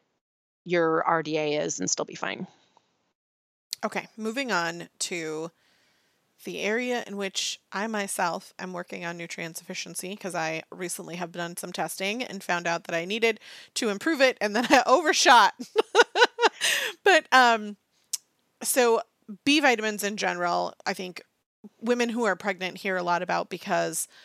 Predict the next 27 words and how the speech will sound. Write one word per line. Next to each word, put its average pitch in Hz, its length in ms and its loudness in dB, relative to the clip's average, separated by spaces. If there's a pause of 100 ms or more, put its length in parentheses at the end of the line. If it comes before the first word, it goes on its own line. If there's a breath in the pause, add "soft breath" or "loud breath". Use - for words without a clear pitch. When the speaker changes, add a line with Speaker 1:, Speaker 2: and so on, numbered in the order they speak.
(160 loud breath)
Speaker 2:
folate 220 580 2
and 190 120 -10
folic 175 340 -4
acid 170 320 -4
are 175 100 -8
something 95 380 -10
that 85 120 -10
most - 260 -8
doctors - 420 -10
will - 100 -18
talk - 260 -12
about. 87 340 -4
But 196 220 2 (520 loud breath)
B 285 200 2
vitamins 196 840 0 (920)
are 226 80 2
broken 196 400 -2
down 180 260 -2
into 175 240 -10
multiple 180 320 -8
different 185 300 -12
families, 175 420 -8
and 175 100 -10
I 175 80 -8
know 170 140 -8
we're 165 140 -8
gonna 165 340 -10